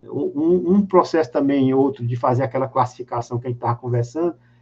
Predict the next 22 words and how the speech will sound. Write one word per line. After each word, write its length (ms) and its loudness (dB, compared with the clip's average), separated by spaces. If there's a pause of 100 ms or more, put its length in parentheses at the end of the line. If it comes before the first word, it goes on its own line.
(140)
é 100 -2
utilizar 540 0
esse 220 -6
método 360 -4
dos 220 -2
vizinhos, 480 0
né? 100 -10 (460)
O 60 -6
método 220 -6
dos 80 -8
vizinhos, 380 0
ele 140 6
vai, 160 -2
por 220 -8
exemplo, 400 -8
eu 100 -4
tenho 220 -2
um 40 -6
conjunto 380 -2
de 100 -8
dados, 480 -2 (600)
é, 580 -4